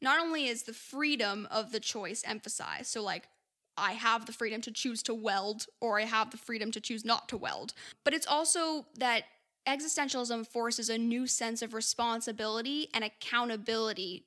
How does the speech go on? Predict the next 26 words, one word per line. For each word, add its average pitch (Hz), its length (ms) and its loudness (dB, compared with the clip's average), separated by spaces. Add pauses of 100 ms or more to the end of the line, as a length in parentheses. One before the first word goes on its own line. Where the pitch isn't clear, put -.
(120)
to 254 480 2
free 269 400 -2
people 226 480 -4
and 214 140 -2
the 202 60 -8
choices 214 420 -4
they 180 120 -4
make. - 320 -6 (560)
So 262 100 -6
the 254 80 -2
fact 339 280 2
that 370 100 0
we 311 160 2
feel 247 260 2
the 240 80 -2
need 226 280 0
to 233 80 -6
define 233 500 0
ourselves 143 720 -2
and 226 140 -2
our 208 340 0
life, - 540 -4
along 269 440 4
with 339 120 4
the 247 80 -2
fact 196 340 -4